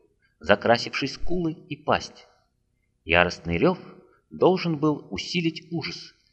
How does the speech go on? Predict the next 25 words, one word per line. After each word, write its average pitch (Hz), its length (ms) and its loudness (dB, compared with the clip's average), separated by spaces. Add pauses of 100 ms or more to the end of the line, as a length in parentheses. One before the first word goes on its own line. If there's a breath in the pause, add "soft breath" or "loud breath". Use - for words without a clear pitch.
(160)
который 135 360 2
зверь 175 300 2
внушал 117 420 -2
всем 185 400 -2
своим 147 340 0
грозным 131 580 -2
видом. 85 400 -8 (840)
Но 95 180 2
из 143 140 -2
трех - 280 0
противников – 127 640 -2 (440)
ни 87 120 0
один 127 500 2
не 113 100 0
поддался 120 580 0
страху, 98 540 0 (640)
как - 220 0
не 101 100 2
приглашали 117 580 0
к - 80 -12
тому 147 360 0 (220)
зрение 139 540 -2
и - 200 -20
слух. - 480 -12 (680)
Гендрик 127 560 0